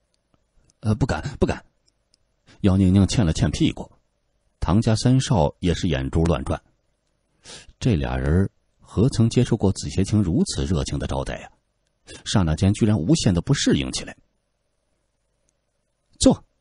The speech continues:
紫邪晴眼睛一闭，两人瞬间就扑通一声直挺挺地坐在了座位上，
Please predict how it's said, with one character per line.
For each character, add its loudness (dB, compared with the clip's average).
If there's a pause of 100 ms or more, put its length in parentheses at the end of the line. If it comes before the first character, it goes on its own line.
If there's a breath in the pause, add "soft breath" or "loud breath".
(840)
紫 -6
邪 -2
晴 2
眼 -2
睛 0
一 4
闭， -2 (840 soft breath)
两 -2
人 0
瞬 0
间 0
就 0
扑 0
通 4
一 -2
声 -6 (200 loud breath)
直 2
挺 0
挺 -2
地 -2
坐 0
在 -4
了 -2
座 -2
位 -8
上， -6